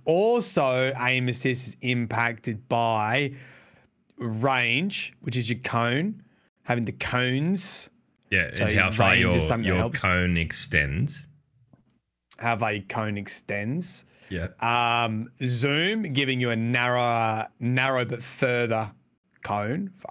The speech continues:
Speaker 1: aim assist.
Speaker 2: Mm.
Speaker 1: And stability being a cheeky sort of aim assist, being that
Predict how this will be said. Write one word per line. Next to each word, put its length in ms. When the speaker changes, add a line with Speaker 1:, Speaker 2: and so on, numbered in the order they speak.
Speaker 1:
aim 160
assist. 540
Speaker 2:
Mm. 260
Speaker 1:
And 920
stability 880
being 400
a 80
cheeky 720
sort 440
of 340
aim 280
assist, 580
being 420
that 380